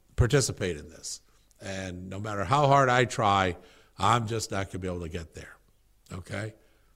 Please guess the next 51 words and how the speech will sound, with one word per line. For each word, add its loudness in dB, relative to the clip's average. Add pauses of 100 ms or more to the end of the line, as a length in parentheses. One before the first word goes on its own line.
(160)
I'm 2
not 0
gonna -2
be 2
able 0
to -4
introduce -4
myself -4
to -8
a -8
treatment -8
center -4 (340)
so -6
that -2
I 2
can -8
help -6
my -6
child. -12
There's -12
no 4
reason 4
for -6
me -4
to -8
call -6
them. -2 (480)
They 2
won't 0 (100)
accept -4
my -4
call. -4
They'll -2
think -6
I'm -6
crazy, -2 (380)
and -8
they'll -2
just -6
think -10
that -6
I'm -8
trying -6
to -10
interfere -4
in -12
what -10
they're 0
trying 0
to -2
do -2